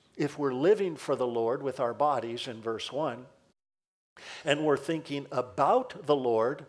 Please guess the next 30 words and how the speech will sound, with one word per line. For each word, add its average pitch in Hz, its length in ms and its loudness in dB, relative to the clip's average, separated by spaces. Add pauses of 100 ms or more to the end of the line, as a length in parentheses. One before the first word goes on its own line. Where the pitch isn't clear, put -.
with 143 200 0
our 123 140 0
minds 131 460 -4
in 123 140 -6
verse 117 280 -4
two, 127 480 -2 (1200)
we're 185 220 4
gonna 147 160 -2
be 135 180 -6
directed 127 720 -4 (120)
by 190 340 2
the 156 160 0
Lord. 113 360 -2 (320)
He's 208 240 -4
gonna 170 220 -2
bring 165 320 -4
us 127 160 -4
into 151 340 -6
his 131 320 -4 (220)
perfect 135 800 -4 (180)
will. 131 600 -2 (680)
Now, 135 280 -4 (180)
there's 135 460 -2
probably 180 500 -4
one 151 220 -2
thing 151 220 -6
we 139 100 -6
should 123 220 -10
mention 147 380 -6
about 123 420 -2